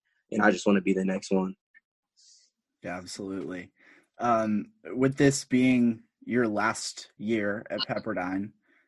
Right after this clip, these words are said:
Speaker 2: I'm sure you, you, you talked about wanting to win a W C C championship. That'd be the ultimate send-off. But
Speaker 1: Mm-hmm.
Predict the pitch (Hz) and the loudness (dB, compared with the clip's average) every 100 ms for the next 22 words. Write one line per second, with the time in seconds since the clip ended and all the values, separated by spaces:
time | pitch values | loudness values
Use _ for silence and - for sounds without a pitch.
0 | _ 101 107 104 120 113 107 107 104 - | _ -6 -4 -4 -2 0 0 -2 -2 -2
1 | 120 - 113 107 117 117 113 110 92 113 | -2 -2 -4 0 0 0 0 -2 0 -2
2 | 113 107 104 110 107 104 104 104 104 117 | -2 -2 -2 -2 -2 -4 -4 -4 -4 -4
3 | 107 110 101 - 107 104 107 107 104 110 | -4 -6 -6 -6 -6 -4 -4 -4 -4 -6
4 | 101 101 98 104 104 - 98 - - 98 | -4 -4 -2 -2 -4 -4 -6 -4 -6 -4
5 | 95 92 90 - 123 101 107 110 | -4 -6 -8 -8 0 4 6 4